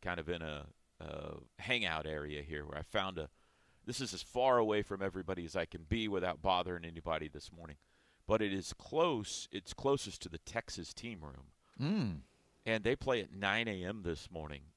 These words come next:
Speaker 1: in an elimination game. So they are all up and eating breakfast and getting after it.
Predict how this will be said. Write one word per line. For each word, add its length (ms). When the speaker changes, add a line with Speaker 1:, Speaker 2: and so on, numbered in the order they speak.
Speaker 1:
in 160
an 100
elimination 600
game. 220
So 220
they 160
are 140
all 360
up 340
and 120
eating 300
breakfast 600
and 140
getting 280
after 400
it. 80